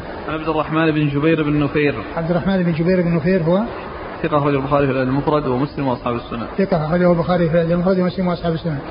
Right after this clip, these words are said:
Speaker 1: عن أبي.
Speaker 2: عن أبي جبير بن نفير وهو ثقة أخرجه البخاري
Speaker 1: في الأدب المفرد.
Speaker 2: في الأدب المفرد ومسلم وأصحاب السنن.
Speaker 1: عن عوف بن مالك.
Speaker 2: عن عوف بن مالك رضي الله عنه أخرج حديث أصحاب كتب الستة.
Speaker 1: قال أبو عيسى: "هذا حديث حسن صحيح". وقال محمد: "أصح شيء في هذا الباب هذا الحديث".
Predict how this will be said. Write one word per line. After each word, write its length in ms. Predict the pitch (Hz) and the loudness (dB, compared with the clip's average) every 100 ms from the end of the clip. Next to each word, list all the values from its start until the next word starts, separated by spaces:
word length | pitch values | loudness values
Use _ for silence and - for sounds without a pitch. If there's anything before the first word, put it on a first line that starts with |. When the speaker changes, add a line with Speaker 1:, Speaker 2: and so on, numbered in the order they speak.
| - | -4
Speaker 1:
عن 120 | 147 | -2
أبي. 360 | 143 143 139 151 | -2 0 0 2
Speaker 2:
عن 80 | 180 | 2
أبي 220 | 180 190 | 4 4
جبير 360 | 160 175 180 175 | 4 2 2 2
بن 120 | 170 | 0
نفير 280 | 151 202 202 | 0 2 2
وهو 340 | 165 175 185 - - | 2 2 0 -6 -2
ثقة 260 | 202 202 185 - - - - | 0 0 -2 -4 -12 -10 -8
أخرجه 300 | 135 185 180 | -2 2 2
البخاري 420 | 170 170 175 175 | 2 0 0 2
Speaker 1:
في 280 | 226 - - | 0 -4 -6
الأدب 140 | 143 135 | -2 0
المفرد. 340 | 143 147 147 | 0 2 2
Speaker 2:
في 60 | 180 | 2
الأدب 140 | 175 | 2
المفرد 280 | 170 202 185 | 2 2 2
ومسلم 300 | 185 196 180 | 2 0 -2
وأصحاب 260 | 165 170 | 0 -2
السنن. 240 | 160 170 143 - - | -2 -2 -4 -6 -6
Speaker 1:
عن 100 | 139 | -2
عوف 240 | 139 151 139 | 0 2 2
بن 220 | 131 127 | 0 0
مالك. 300 | 120 113 101 - - 160 | 0 -2 -6 -10 -8 -4
Speaker 2:
عن 80 | |
عوف 160 | 160 190 | 0 2
بن 120 | 175 | 2
مالك 300 | 185 170 165 | 0 0 0
رضي 140 | 165 165 | -2 0
الله 220 | 160 156 | 0 0
عنه 220 | 202 175 | 0 0
أخرج 240 | 160 175 | -2 -2
حديث 240 | 165 170 175 | -2 -2 -2
أصحاب 280 | 175 165 160 | -2 -4 -4
كتب 100 | 143 | -4
الستة. 300 | 143 147 - 123 - - - - - | -6 -8 -10 -12 -12 -14 -14 -14 -4
Speaker 1:
قال 180 | 151 156 | 2 4
أبو 200 | 151 147 | 4 2
عيسى: 260 | 147 143 127 | -2 -2 -4
"هذا 360 | 120 143 135 | -2 0 0
حديث 240 | 123 139 131 117 | 0 -2 -2 -4
حسن 240 | 147 139 131 | -4 -4 -4
صحيح". 460 | - 123 151 156 | -4 -2 -2 -2
وقال 420 | 139 113 135 143 127 | -2 0 2 2 0
محمد: 440 | 110 156 160 156 | -2 0 0 -2
"أصح 380 | - 131 151 139 151 | -4 -4 -4 -4 -4
شيء 160 | 139 | -4
في 180 | 127 127 | -2 0
هذا 180 | 139 131 | 0 0
الباب 340 | 127 143 135 | 0 0 2
هذا 200 | 135 143 | 0 0
الحديث". 320 | 117 131 131 | -2 -4 -4